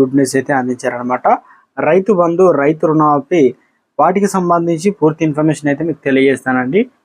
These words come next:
వీడియోస్ ఉన్న ప్రతి ఒక్కరు కూడా లైక్ చేయండి, కొత్తగా ఛానల్ వస్తే సబ్స్క్రైబ్ చేసుకొని బెల్ ఐకాన్ ఆల్స్ పైన ట్యాప్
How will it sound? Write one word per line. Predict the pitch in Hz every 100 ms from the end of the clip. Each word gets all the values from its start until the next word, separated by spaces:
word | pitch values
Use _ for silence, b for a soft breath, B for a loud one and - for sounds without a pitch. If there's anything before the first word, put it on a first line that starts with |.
| _
వీడియోస్ | 156 190
ఉన్న | 202
ప్రతి | 175 175 180
ఒక్కరు | 185
కూడా | 180 160
లైక్ | 156 160 175
చేయండి, | 170 185
కొత్తగా | 202 - 156
ఛానల్ | 151 147 143 139
వస్తే | -
సబ్స్క్రైబ్ | 165 143 - 175 165
చేసుకొని | 147 - 151
బెల్ | 139 135
ఐకాన్ | 139 139
ఆల్స్ | 127 -
పైన | 135
ట్యాప్ | 127 123